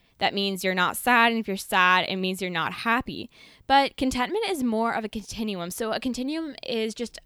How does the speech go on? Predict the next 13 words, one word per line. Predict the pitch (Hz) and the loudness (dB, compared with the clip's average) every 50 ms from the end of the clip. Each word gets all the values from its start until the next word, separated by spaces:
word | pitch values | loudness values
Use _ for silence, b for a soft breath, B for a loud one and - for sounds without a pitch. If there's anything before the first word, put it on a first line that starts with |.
| - - - | -16 -14 -10
just | - 233 - - - | -10 -10 -10 -10 -10
a | 220 | -10
straight | - - - 254 262 - - | -10 -6 -2 -2 -2 -2 0
line. | 269 233 190 185 180 185 196 233 b b b b b b b b - | 0 0 0 2 0 0 -2 -4 b b b b b b b b -6
And | 208 220 220 220 226 214 - - _ | -4 -2 -2 -2 -4 -6 -8 -12 _
you | 202 208 233 240 | -6 -6 -6 -4
can | - 370 359 | -2 -4 -4
be | 339 320 320 311 - _ | -4 -4 -6 -8 -10 _
anywhere | 196 196 202 202 208 220 226 226 - | -8 -8 -6 -6 -6 -4 -4 -4 -4
along | - 233 214 202 175 165 165 170 170 165 - - | -6 -8 -6 -4 -4 -4 -4 -6 -8 -12 -14 -12
the | 180 185 190 | -8 -8 -6
continuum | 202 202 190 - - 240 247 233 208 196 196 196 | -4 -6 -6 -4 -2 -2 0 0 -2 -2 -4 -2
with | 214 233 233 - | -2 -4 -4 -4